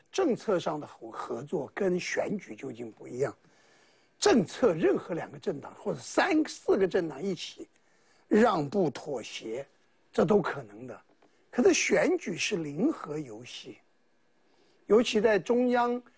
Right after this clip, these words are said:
立法委员的选举跟总统的选举，它是零和游戏，这个没有退让的余地的。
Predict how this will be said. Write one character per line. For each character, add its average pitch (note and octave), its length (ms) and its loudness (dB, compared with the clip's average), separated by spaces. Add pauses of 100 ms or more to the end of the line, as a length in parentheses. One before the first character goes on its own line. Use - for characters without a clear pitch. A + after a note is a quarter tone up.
(180)
立 C#4 260 2
法 F3 260 0
委 D#3+ 160 2
员 D3 200 0
的 A3+ 100 4
选 - 240 -2
举 D3+ 140 -12
跟 E3 160 0
总 G3 160 2
统 G#3 140 4
的 F#3 60 2
选 F3 200 0
举， E3 100 -6
它 - 120 0
是 D4 80 4
零 A#3 280 2
和 A3 220 0
游 D#3+ 220 -2
戏， D#3+ 320 -16 (420)
这 F4+ 140 2
个 A#3 100 6
没 F#3+ 120 2
有 C#4 140 4
退 B3 320 0
让 A#3 240 0
的 E3 120 0
余 C#3+ 340 -6
地 A3 240 0
的。 - 160 -10